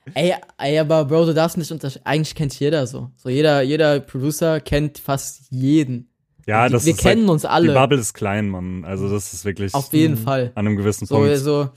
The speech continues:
Speaker 1: dich, so, so Leute wie Symes und so, der kennt auch die ganz kleinen Artists, Digga, die nicht mal in diese Richtung denken würden.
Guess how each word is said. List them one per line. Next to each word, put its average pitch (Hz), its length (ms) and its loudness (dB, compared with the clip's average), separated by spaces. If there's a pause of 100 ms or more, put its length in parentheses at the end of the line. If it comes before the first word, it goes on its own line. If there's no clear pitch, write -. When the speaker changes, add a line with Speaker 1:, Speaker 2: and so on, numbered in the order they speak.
(1200)
Speaker 1:
dich, 160 440 -2 (240)
so, 151 420 2
so 139 140 -2
Leute 147 320 0
wie 135 60 -2
Symes 180 400 2
und 175 80 4
so, 147 100 0
der 139 160 2
kennt 165 260 0
auch - 160 0
die 151 120 -6
ganz 156 280 0
kleinen 151 280 -2
Artists, 160 440 -2
Digga, 147 300 2
die 139 140 -2
nicht 147 200 -6
mal 151 160 -2
in 143 120 -4
diese 135 260 0
Richtung 147 300 -6
denken 151 340 -2
würden. 139 280 0